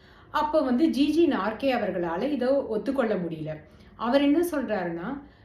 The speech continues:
"இந்தியா முழுவதுமே வந்து முப்பத்து மூன்று கோடி ஜனத்தொகை இருக்காங்க. அப்படி இருக்கும் பொழுதே நம்ம வந்து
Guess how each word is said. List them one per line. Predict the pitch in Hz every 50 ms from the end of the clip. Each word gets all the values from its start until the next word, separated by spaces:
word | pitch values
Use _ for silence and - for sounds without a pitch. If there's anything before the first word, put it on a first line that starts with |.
| - _ -
"இந்தியா | 220 226 247 277 285 311 349 381 392 370 370 359
முழுவதுமே | 311 269 240 240 240 262 277 285 302 294 277 240 254 247 247 247 269 302 320 320
வந்து | 294 254 240 240 285
முப்பத்து | 262 233 220 214 - 302 311 311 - 330 320 302 285
மூன்று | 277 254 254 254 254 247 240 240 240 233 233
கோடி | - 233 226 226 254 247 294 294 285 - - - - - -
ஜனத்தொகை | 180 214 214 214 233 226 254 233 220 220 196 185
இருக்காங்க. | 185 185 180 180 196 180 175 160 151 147 156 165 208 269 277 - - - - -
அப்படி | - 202 202 202 - - - 349 359 359 320
இருக்கும் | 277 254 269 269 - 311 311 277
பொழுதே | 254 247 226 214 208 220 285 320 330
நம்ம | 311 285 247 233 233 226
வந்து | 220 220 214 226 226 302 320 320